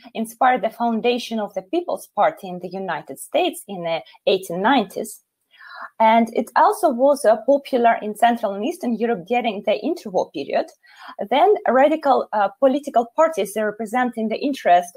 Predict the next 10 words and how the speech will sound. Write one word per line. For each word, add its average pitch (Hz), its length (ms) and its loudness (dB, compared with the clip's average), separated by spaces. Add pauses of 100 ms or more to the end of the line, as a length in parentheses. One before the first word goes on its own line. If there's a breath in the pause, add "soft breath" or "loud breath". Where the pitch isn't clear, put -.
of 170 160 -2 (200)
peasants, 233 560 2 (280 loud breath)
they 277 220 4
held 285 520 0
their 247 460 4
power 240 320 4
in 208 200 -2
Bulgaria, 247 800 2 (360 soft breath)
Poland, 247 560 4 (120)
Romania, 233 840 0